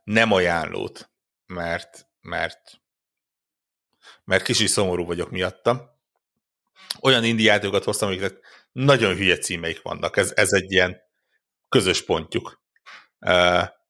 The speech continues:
az elsőnek az a címe, hogy Buildings Have Feelings Too.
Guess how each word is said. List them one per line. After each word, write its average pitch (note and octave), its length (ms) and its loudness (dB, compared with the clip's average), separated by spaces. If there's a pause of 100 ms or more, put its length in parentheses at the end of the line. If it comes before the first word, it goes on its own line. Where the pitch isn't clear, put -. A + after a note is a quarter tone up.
(760)
az G#2 220 -8
elsőnek A#2+ 720 2
az G#2+ 140 0
a G#2 100 -2
címe, G2 460 0
hogy F#2 680 -2
Buildings G#2 680 0
Have F#2+ 320 0
Feelings G2 880 -2
Too. F2 280 -4